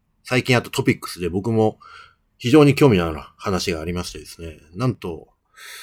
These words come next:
会う前に、えー、その子のお葬式に行ったとか、よくわかんない、あの、話がありますね。ちょっと今日はね、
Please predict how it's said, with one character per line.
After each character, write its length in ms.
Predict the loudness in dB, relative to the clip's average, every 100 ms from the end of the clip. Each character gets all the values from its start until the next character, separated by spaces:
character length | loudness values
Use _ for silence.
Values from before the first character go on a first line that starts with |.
| -20 _ _
会 100 | 2
う 140 | 4
前 360 | 4 4 2 0
に、 480 | -4 -8 -12 -14 _ _ _ _ _ _ _
え 40 | -18
ー、 20 | -16 -16 -18 -18 -18 -18 -20 -20 _ _ _ _
そ 140 | -14 -8
の 140 | -8
子 140 | -6
の 160 | -6 -6
お 60 | -6
葬 200 | -4 -4
式 280 | -8 -8 -4
に 340 | -4 -4 -8 _
行 180 | -20 -20
っ 20 | _ _ _
た 140 | -6 -4
と 100 | -4
か、 100 | -6 -10 _ -10
よ 180 | -2 2
く 60 |
わ 80 | 2
か 80 | 2
ん 60 |
な 100 | 2
い、 200 | 0 -2
あ 100 | -6
の、 80 | -12
話 240 | -10 -8 -8
が 80 |
あ 40 | -8
り 60 |
ま 80 | -10
す 120 | -12
ね。 120 | -16 -18 -20 -20 _
ち 60 |
ょ 40 | -8
っ 20 |
と 60 | 2
今 100 | 6 6
日 20 |
は 60 |
ね、 240 | 4 -6